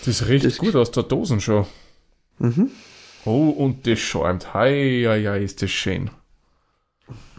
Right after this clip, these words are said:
Speaker 1: Also das ist ja wirklich eine super Schaumkrone bei dem Bier, muss man echt sagen.
Speaker 2: Für ein starkes Bier, so viel Schaum, finde ich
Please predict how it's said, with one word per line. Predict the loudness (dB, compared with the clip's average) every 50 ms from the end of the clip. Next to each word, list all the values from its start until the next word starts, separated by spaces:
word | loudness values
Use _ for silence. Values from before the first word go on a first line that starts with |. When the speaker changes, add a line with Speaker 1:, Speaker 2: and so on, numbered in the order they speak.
| -18 -6 -4
Speaker 1:
Also | 0 0 0
das | 0 2 2 2 2 2
ist | 2 2
ja | 2 2 4
wirklich | 2 2 2 0 2
eine | 2 2
super | 2 2 2 2 2 2 2 2
Schaumkrone | 4 4 2 2 2 0 0 0 0 0 0 0
bei | 0 0
dem | 0 0 -2
Bier, | -2 0 0 2
muss | 2 2 0 0
man | 0 0
echt | 0 0 -2 -2 -2 0
sagen. | 0 2 2 2 0 -4 -6 -8 -8 -8 -10
Speaker 2:
Für | -8 -4 0 0 0
ein | 0
starkes | -2 -6 -10 -6 -4 -2 0 0 -2 -4 -2 -2 -2 -2 -2
Bier, | -8 -10 -6 -4 0 2 2 0 0 -2 -8
so | -10 -6 -4 -4
viel | -4 -4 -6
Schaum, | -4 -2 -2 0 0 0 -2 -2
finde | -6 -6 -8 -8 -8
ich | -12